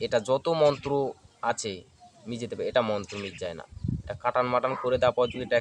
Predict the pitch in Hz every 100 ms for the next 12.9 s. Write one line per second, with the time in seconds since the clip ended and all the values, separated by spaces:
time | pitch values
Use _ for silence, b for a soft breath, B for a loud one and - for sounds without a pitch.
0 | 117 113 120 120 113 127 147 - - -
1 | 127 127 123 117 - 101 90 82 - -
2 | 104 107 135 - 135 127 101 - - -
3 | 143 110 101 95 80 76 - - _ -
4 | _ _ - 95 113 123 123 - 95 90
5 | 90 90 80 71 - - b b - -
6 | - 135 135 131 - 135 151 151 135 110
7 | 120 135 131 123 - 101 82 _ _ _
8 | _ _ - - - 120 131 139 143 123
9 | 113 120 131 - 107 - 127 120 - 135
10 | 131 - 120 95 - 101 117 123 123 123
11 | 139 - 139 131 117 120 - 123 - 120
12 | 123 117 123 - - 110 - 117